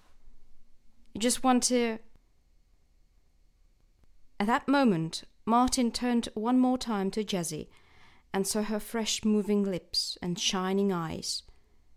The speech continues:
She completed the phrase laughing. "Just want to find a stable surface." There were stable surfaces.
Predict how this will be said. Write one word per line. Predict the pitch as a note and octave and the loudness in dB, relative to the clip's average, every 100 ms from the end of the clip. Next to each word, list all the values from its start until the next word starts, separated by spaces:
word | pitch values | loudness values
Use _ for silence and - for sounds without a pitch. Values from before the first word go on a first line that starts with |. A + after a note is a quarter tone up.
| - - - _ _ - | -20 -20 -20 _ _ -4
She | - A3 | -2 -2
completed | G#3+ G3+ G3 A#3 A3 A3 | -2 -4 -2 -2 -2 -6
the | G#3+ | -8
phrase | - G3 F#3+ - | -2 -2 -2 -2
laughing. | F#3+ F3+ F3 F3+ F#3 - - - - - - - | -4 -4 -6 -8 -10 -14 -16 -16 -16 -20 -18 0
"Just | - - | 2 6
want | D#4+ E4+ | 6 4
to | F4+ | 2
find | - F4 F4 | 2 4 4
a | D#4+ | 2
stable | - D#4 C#4+ A3+ | 0 0 0 0
surface." | - A#3+ A#3+ - D#3 - - - - - - - - - - - - - - - - - - - - - - - - - - | 2 2 2 -4 -4 -4 -6 -12 -14 -14 -14 -14 -14 -14 -16 -18 -18 -20 -20 -20 -20 -20 -20 -20 -20 -20 -20 -20 -20 -12 -2
There | G#3+ A3+ | 4 6
were | A3+ C#4+ C#4+ | 6 4 2
stable | G3+ - F#3 F3+ F3 | 0 -4 -6 -6 -6
surfaces. | F#3 - - - E3+ - - - | -6 -6 -6 -8 -8 -6 -6 -6